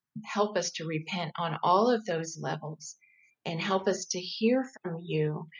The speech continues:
and to hear you and to obey you and then also to help take responsibility, not just for ourselves,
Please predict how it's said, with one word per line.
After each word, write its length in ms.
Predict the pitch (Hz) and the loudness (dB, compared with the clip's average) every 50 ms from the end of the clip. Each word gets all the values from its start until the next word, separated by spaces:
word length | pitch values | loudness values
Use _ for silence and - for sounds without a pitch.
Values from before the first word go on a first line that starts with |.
| - - - - _ - | -20 -20 -20 -20 _ -2
and 260 | 180 180 175 185 180 | 0 0 2 2 0
to 280 | 175 - 175 170 156 160 - _ _ _ | 0 0 0 -2 -2 -4 -6 _ _ _
hear 220 | 226 240 240 233 | 6 6 8 6
you 360 | 214 - 151 151 - - - - | 6 6 2 0 0 0 -2 -2
and 240 | - 160 165 170 160 - | -2 -2 -2 -2 -4 -4
to 200 | - 160 151 - - | -4 -4 -4 -2 -2
obey 540 | 185 180 180 - _ _ 185 170 180 185 185 | -2 -4 -4 -8 _ _ 2 4 6 6 6
you 380 | 185 180 190 - - - - - - | 4 4 2 -2 -2 -2 -4 -4 -4
and 180 | 180 175 175 175 175 | -2 -2 -2 -2 0
then 260 | 180 180 190 180 185 185 | 2 4 4 2 2 0
also 420 | - - 190 196 202 214 - 202 185 - 180 | 2 4 4 4 4 2 -2 -2 -2 -2 -2
to 140 | 170 170 170 170 | -6 -6 -6 -6
help 320 | 175 170 170 170 180 175 _ | -6 -4 -4 -4 -4 -6 _
take 240 | - 185 185 180 180 | -4 -4 -4 -2 0
responsibility, 960 | 170 156 160 - - - 185 185 190 220 214 - - 185 180 190 185 180 175 | -2 -2 -2 -4 -4 0 2 2 2 2 0 0 2 4 6 6 6 4 4
not 260 | 170 175 190 196 190 | 4 2 2 2 2
just 240 | - 220 220 220 - | 0 -2 -2 -2 0
for 200 | - 185 180 - | 2 2 2 4
ourselves, 760 | - 185 - - - - 226 214 190 85 82 - - - - | 2 0 -2 -4 -2 0 2 2 2 2 0 -4 -6 -14 -18